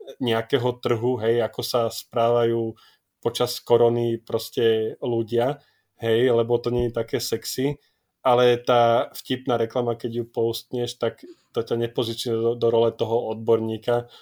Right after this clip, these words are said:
ako ťa post-, pozicionujú takéto analýzy, hej, čiže treba s tým rátať, že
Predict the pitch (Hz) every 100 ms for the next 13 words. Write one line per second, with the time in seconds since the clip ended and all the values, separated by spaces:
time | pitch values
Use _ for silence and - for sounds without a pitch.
0 | _ 113 - 117 117 113 - 110 - _
1 | _ _ 123 110 - 117 110 107 107 120
2 | - 113 107 - _ - 123 113 110 104
3 | 98 101 110 113 - 104 113 110 104 _
4 | _ - 117 117 113 - 113 110 110 -
5 | 113 117